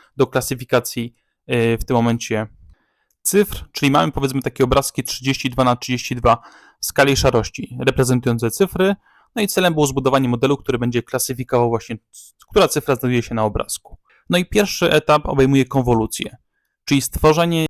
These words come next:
nowych zdjęć, gdzie zostały uwypuklone pewne cechy. Tutaj było zastosowane takich sześć filtrów, dlatego otrzymuję sześć zdjęć. Rozmiar obrazka się zmniejszył, dlatego że nie było paddingu. Czyli trzydzieści dwa na trzydzieści dwa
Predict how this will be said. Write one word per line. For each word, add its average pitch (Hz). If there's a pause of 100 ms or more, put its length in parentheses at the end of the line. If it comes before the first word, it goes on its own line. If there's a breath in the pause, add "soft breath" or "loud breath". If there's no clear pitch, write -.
(140)
nowych 156
zdjęć, 143 (300 soft breath)
gdzie 135
zostały 147
uwypuklone 143
pewne 117
cechy. - (480 soft breath)
Tutaj 170
było 151
zastosowane 139
takich -
sześć -
filtrów, -
dlatego 123
otrzymuję 123
sześć - (100)
zdjęć. - (480 soft breath)
Rozmiar 170
obrazka 139
się -
zmniejszył, 123 (340 soft breath)
dlatego 175
że 131
nie 127
było 117 (120)
paddingu. 107 (280)
Czyli 131
trzydzieści 143
dwa 131
na 123
trzydzieści 131
dwa 170